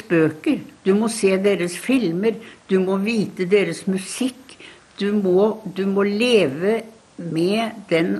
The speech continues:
ungdommen som er der. Uten at du skal jo eldes med verdighet, du skal jo ikke bli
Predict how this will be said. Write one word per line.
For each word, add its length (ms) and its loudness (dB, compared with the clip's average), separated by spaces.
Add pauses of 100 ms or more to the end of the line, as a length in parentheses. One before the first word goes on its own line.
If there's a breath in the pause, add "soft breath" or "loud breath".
ungdommen 560 0
som 320 -4
er 360 0
der. 280 -4 (480 soft breath)
Uten 400 0
at 200 -2
du 120 -4
skal 220 2
jo 120 2
eldes 380 -2
med 160 0
verdighet, 580 0
du 100 -4
skal 200 -2
jo 40 -6
ikke 160 0
bli 180 0